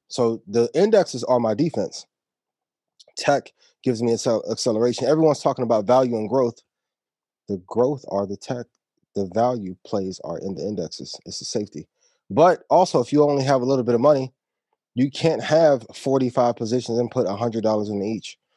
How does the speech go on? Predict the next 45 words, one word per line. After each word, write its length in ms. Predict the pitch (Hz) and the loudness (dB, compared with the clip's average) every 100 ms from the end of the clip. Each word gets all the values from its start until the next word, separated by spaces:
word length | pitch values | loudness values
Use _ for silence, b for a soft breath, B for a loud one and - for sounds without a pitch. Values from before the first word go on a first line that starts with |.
| _ _ _ _ - | _ _ _ _ -4
I 120 | 107 | 0
would 120 | 127 | 2
rather 180 | 127 113 | 2 0
go 140 | 107 110 | 0 0
heavy 320 | 127 127 113 | 0 0 0
on 160 | 104 - | -2 0
Apple, 560 | 123 123 123 120 117 - | 0 0 2 2 0 -4
Tesla, 600 | 135 113 - 110 104 104 _ _ _ _ _ _ _ _ _ _ | -4 -2 0 0 0 -4 _ _ _ _ _ _ _ _ _ _
Moderna 480 | 95 95 110 117 120 | -6 0 2 4 4
last 360 | 117 117 117 - | 4 2 0 0
year, 340 | 110 104 101 B B _ _ | 2 0 -2 B B _ _
um, 600 | 95 95 95 92 87 92 _ _ _ _ _ _ _ _ _ - | -4 -2 -2 -4 -6 -10 _ _ _ _ _ _ _ _ _ -10
J 180 | 95 98 | -4 -4
P 160 | - | -2
Morgan 380 | 110 107 113 110 | 0 2 0 -2
in 80 | 110 | -4
two 160 | - | -6
thousand 480 | 117 110 107 110 101 78 | -2 0 0 -2 -6 -4
eight 200 | 110 120 | -4 -2
and 120 | 110 | -2
go 120 | 95 | 0
heavy 380 | 95 - 117 107 | -2 0 -2 -2
into 200 | 98 - | -6 -4
the 60 | 101 | -2
ones 280 | 92 101 98 | -2 -4 -4
that 80 | 85 | -4
I 60 | |
like. 260 | 87 101 90 _ _ _ _ - | -2 -2 -2 _ _ _ _ 0
And 80 | |
I 60 | 127 | 4
know 160 | 147 160 | 6 6
you 120 | 160 | 6
guys, 400 | 147 143 135 - | 6 6 4 -2
you 340 | 95 85 127 | -12 -2 4
know, 80 | 117 | 6
ladies 320 | 113 120 123 | 6 6 4
kill 140 | - 117 | 2 0
me 60 | 110 | 0
for 140 | 113 | 0
the 100 | 101 | 2
analogies, 460 | 101 127 120 110 98 | 6 6 6 0 0
but 120 | 110 | 0
if 100 | 110 | 4
I 80 | 123 | 4
get 240 | 131 139 | 4 2